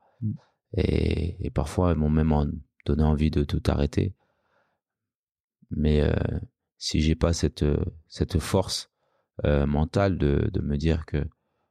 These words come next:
Speaker 2: bah, je vais, euh, je vais à la fois apprendre, mais,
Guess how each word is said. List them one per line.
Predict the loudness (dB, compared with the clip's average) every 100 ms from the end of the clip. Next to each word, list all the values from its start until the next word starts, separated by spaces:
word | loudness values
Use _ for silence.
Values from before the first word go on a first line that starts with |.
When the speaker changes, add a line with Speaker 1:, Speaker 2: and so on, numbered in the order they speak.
| _
Speaker 2:
bah, | -2 0
je | 2
vais, | 2 4 4
euh, | 2 0 -4 _ _ _ _ _ _ _ _ _ _ _ _ _ _ _ -12
je | -2 0
vais | 4 4
à |
la | 4
fois | 2 2 2
apprendre, | 2 0 2 2
mais, | 2 2 2